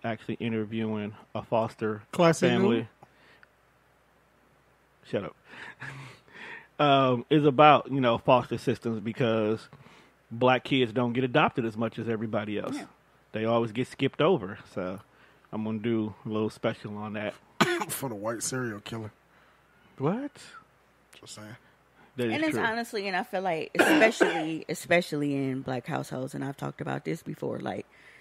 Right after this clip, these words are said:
Speaker 3: black parents take care of their own kids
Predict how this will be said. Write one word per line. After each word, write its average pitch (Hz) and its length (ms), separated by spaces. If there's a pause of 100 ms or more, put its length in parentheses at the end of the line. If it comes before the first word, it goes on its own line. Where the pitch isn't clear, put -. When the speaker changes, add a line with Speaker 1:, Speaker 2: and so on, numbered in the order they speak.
(880)
Speaker 3:
black 208 340
parents 151 720 (580)
take 180 280
care 156 280
of 143 100
their 135 200 (120)
own 160 320
kids 127 560